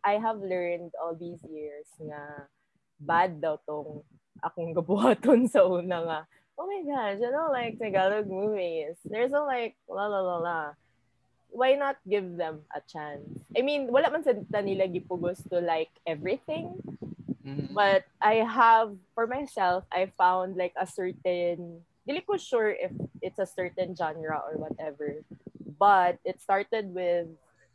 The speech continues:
Speaker 1: kanang, I really, I'm really liking this director, Antoinette Hadaone.
Speaker 2: Oh, yeah.
Speaker 1: I'm
Speaker 2: Totally.
Speaker 1: trying, I'm not sure if Antoinette ba ang Never Not Love You? <laughs>
Speaker 2: Yes. She
Speaker 1: Ah,
Speaker 2: wrote
Speaker 1: okay.
Speaker 2: it, I
Speaker 1: She
Speaker 2: think.
Speaker 1: wrote it.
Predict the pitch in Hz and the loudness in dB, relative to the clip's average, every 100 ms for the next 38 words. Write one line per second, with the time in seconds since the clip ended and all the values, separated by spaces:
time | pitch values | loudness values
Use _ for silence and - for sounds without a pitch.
0 | _ 180 175 170 165 - 185 202 208 196 | _ -2 0 -4 -4 -2 0 0 -2 -4
1 | 190 185 - _ 196 202 196 196 196 202 | -4 -8 -10 _ 2 2 2 -4 -4 -4
2 | 180 170 - 170 165 170 160 170 - 160 | -2 -4 -6 -8 -8 -8 -2 -2 -2 -8
3 | 156 160 - 175 175 226 _ _ _ 226 | -6 -6 -6 -2 0 0 _ _ _ 0
4 | 220 226 226 226 - 240 214 202 202 202 | 2 2 2 0 2 4 4 2 0 -4
5 | 208 269 _ _ _ _ _ - 180 196 | -6 -10 _ _ _ _ _ -4 -2 0
6 | 135 147 135 175 175 175 _ - 208 147 | 0 0 -2 -8 -12 -12 _ -4 -2 0
7 | 180 226 240 - - - - 240 320 - | 0 0 0 -4 -18 -10 -2 -2 -2 -4
8 | 339 240 - - 226 240 320 427 180 160 | -4 -4 -6 -8 -8 -6 -6 -6 -4 -4
9 | 156 156 156 160 160 156 - 202 190 196 | -4 -6 -8 -6 -6 -4 -2 0 2 6
10 | 233 330 - - - - - - - 151 | 6 4 -4 -6 -8 -12 -18 -14 -4 0
11 | 143 - - - - _ - 233 190 143 | 0 -2 -14 -18 -20 _ 2 4 4 4
12 | 165 165 190 202 208 214 196 196 185 | 2 0 -6 0 2 4 4 4 2